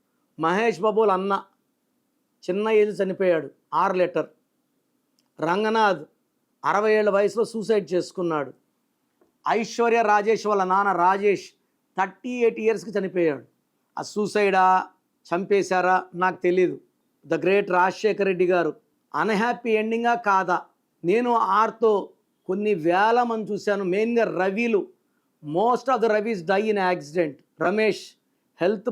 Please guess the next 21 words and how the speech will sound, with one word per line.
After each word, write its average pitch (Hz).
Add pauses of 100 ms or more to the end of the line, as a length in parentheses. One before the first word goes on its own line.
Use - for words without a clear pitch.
(100)
ప్రాబ్లమ్స్. 190 (800)
రాజు, 196 (600)
రామలింగరాజు, 247 (140)
రాజు 233
నాకు 233
జైల్లో 254 (100)
ఉన్నారు, 196 (640)
మంత్రి 214 (100)
రాజా 214
కూడా 208
జైలుకి 214
వెళ్ళి 202
వచ్చాడు. 147 (760)
So, 180 (360)
ఆర్ 254 (100)
లెటర్‌లో 233 (160)
పేరు 220
బాగుంటే 196 (140)
వెలిగిపోతారు, 233 (920)
బాగా 247
లేకపోతే 247